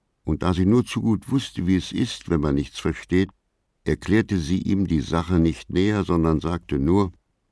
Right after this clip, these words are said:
„Sag einfach irgendwas, was du dir wünschen würdest, lieber Herbert.“ „Wie meinst du das? Du meinst, äh, zum Beispiel Auto fahren können?“ Amanda entschuldigte sich, sie habe das ein oder andere zu erledigen.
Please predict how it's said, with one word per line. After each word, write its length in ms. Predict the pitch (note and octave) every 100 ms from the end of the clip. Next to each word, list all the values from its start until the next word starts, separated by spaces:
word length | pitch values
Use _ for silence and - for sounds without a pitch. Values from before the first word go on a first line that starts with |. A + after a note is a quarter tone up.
| _ _ -
„Sag 420 | A2 C3 - -
einfach 380 | C#3+ C#3 A#2 -
irgendwas, 760 | B2+ A#2+ G2+ E2+ G2+ G#2 - - _ _ _
was 220 | E2 G#2
du 140 | F#2+ F2+
dir 240 | F#2 C2
wünschen 500 | E2+ F2+ - C#2+ C2+
würdest, 460 | D2 B1+ A#1+ - C2
lieber 260 | C#2+ A#1
Herbert.“ 600 | A#1+ C2 B1 G#1 - - _ _ _ _ _ _ _ _ _ _
„Wie 120 | C#2+
meinst 400 | A1 A#1+ D2+ -
du 100 | F2
das? 380 | B1+ C2 - - _ _ _ _ _ _ _
Du 100 | -
meinst, 500 | C#2+ D#2 F2+ F2 - - C2
äh, 280 | D2 C#2 A#1+ - - - _ _
zum 180 | - E2+
Beispiel 380 | F#2 - F#2 -
Auto 260 | A2 C#3 C3+
fahren 460 | - G2+ D2+ D#2+
können?“ 400 | - D#2+ F#2 A2 - _ _ _ _ _ _ _ _ _ _ _ _ -
Amanda 400 | C#2 D2+ F#2 F2
entschuldigte 720 | F2 - G2 D#2 C#2 - C2
sich, 300 | A1+ B1 -
sie 160 | D2 D2+
habe 200 | F2+ D2+
das 180 | C#2
ein 260 | - F2 F#2+
oder 280 | F2+ D2+ -
andere 360 | D#2+ D2 E2+
zu 140 | - -
erledigen. 680 | E2+ E2+ C#2+ C2 A1 G#1+